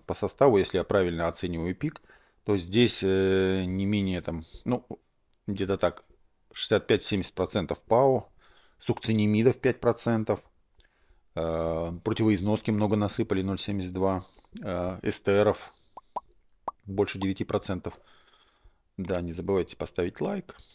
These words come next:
э, подписывайтесь на канал, нажимайте колокольчик, чтобы не пропустить уведомления. Вот так по составу масло, э,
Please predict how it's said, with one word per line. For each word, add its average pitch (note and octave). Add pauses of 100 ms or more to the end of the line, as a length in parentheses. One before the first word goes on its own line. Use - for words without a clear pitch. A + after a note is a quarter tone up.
(200)
э, F2
подписывайтесь A2+
на A2
канал, G#2
нажимайте E2+
колокольчик, G2+ (1600)
чтобы -
не F#2+
пропустить -
уведомления. F#2 (600)
Вот -
так C3
по F#2+
составу G#2+
масло, F2+ (100)
э, D#2+